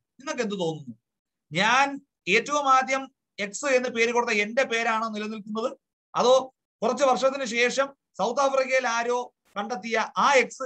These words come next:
എന്ന് പറയുന്നതിന്റെ പേരാണോ നിലനിൽക്കുന്നത്? എന്താണ് നിങ്ങൾക്ക് തോന്നുന്നത്? ഇവിടുത്തെ ഉത്തരം എന്ന് പറയുന്നത് option സി ആണ്. ഇവിടുത്തെ ഉത്തരം എന്ന് പറയുന്നത് option സി ആണ്. The senior homonym can be replaced with the junior homonym if it is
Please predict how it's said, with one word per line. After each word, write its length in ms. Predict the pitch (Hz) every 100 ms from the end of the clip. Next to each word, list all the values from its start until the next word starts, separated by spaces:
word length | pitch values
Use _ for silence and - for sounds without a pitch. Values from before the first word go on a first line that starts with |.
| 226
എന്ന് 100 | 220 208
പറയുന്നതിന്റെ 420 | 208 208 196 196
പേരാണോ 300 | 190 170 160 143
നിലനിൽക്കുന്നത്? 480 | 135 127 - - 156
എന്താണ് 480 | 175 170 151 143 214 -
നിങ്ങൾക്ക് 280 | - - -
തോന്നുന്നത്? 240 | 151 120 _ _ _ _ _ 170
ഇവിടുത്തെ 240 | 190 214 190
ഉത്തരം 240 | 220 247 254
എന്ന് 120 | 254
പറയുന്നത് 280 | 240 233 247 180 185
option 300 | 185 233 196 - -
സി 140 | 240 269 277
ആണ്. 180 | 269 277 349 _ _ _ _ _ _ _ 151
ഇവിടുത്തെ 240 | 202 233 202
ഉത്തരം 240 | 240 247
എന്ന് 100 | 247 247
പറയുന്നത് 300 | 240 233 208
option 220 | 190 202 220 202
സി 100 | 220 233
ആണ്. 140 | 226 262 240
The 80 | - -
senior 500 | 247 285 320 339 330 208
homonym 480 | 226 247 254 262 254 220
can 140 | 220 233
be 60 | 233 190 233
replaced 440 | 254 269 269 240 233
with 100 | 214
the 60 | 156 196
junior 360 | 247 254 269 208
homonym 440 | 220 220 226 226 220 _ - 214
if 80 | 220 262
it 80 |
is 80 | 262